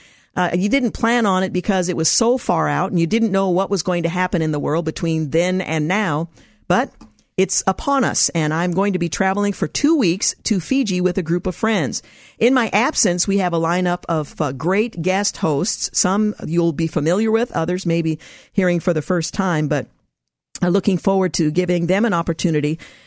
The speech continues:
uh, to share the mic and give you an opportunity to hear their insights on what's going on in the world, what's going on in Scripture, and so on. They have carte blanche to select their, uh, content, and, uh, so looking forward to giving you that opportunity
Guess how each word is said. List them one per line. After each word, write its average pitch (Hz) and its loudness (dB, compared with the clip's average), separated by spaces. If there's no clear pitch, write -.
uh, 156 0
to 151 2
share 175 2
the 160 0
mic 190 0
and 156 0
give 165 0
you 170 2
an 156 -2
opportunity 160 0
to 143 -4
hear 156 0
their 151 0
insights 170 0
on 143 0
what's 151 -2
going 147 0
on 147 -2
in 143 -2
the 127 0
world, 196 2
what's 143 -4
going 151 -2
on 147 -2
in 139 -2
Scripture, 156 -4
and 147 -2
so 170 0
on. 127 -2
They 147 0
have 156 0
carte - -4
blanche 175 -2
to 175 -4
select 160 -2
their, 147 0
uh, 147 0
content, 208 0
and, 151 0
uh, - 0
so 160 0
looking 165 -2
forward 165 0
to 143 -2
giving 156 0
you 233 4
that 147 0
opportunity 143 -2